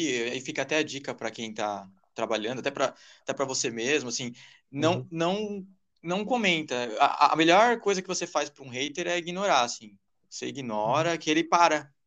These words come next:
Speaker 1: ele para. Se você comenta, aí ele vem e responde. Aí depois se você,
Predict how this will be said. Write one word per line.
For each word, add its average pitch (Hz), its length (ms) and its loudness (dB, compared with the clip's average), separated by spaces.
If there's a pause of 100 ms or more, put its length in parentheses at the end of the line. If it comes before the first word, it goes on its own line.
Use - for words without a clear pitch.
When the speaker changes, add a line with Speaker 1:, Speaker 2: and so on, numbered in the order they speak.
Speaker 1:
ele 143 160 -6
para. 139 320 2 (400)
Se - 100 -6
você 220 180 4
comenta, 175 580 2
aí 151 160 2
ele 170 160 4
vem 143 340 -4
e - 20 -8
responde. 123 560 -6
Aí 113 60 0
depois 147 240 -4
se 139 60 -6
você, 139 200 -6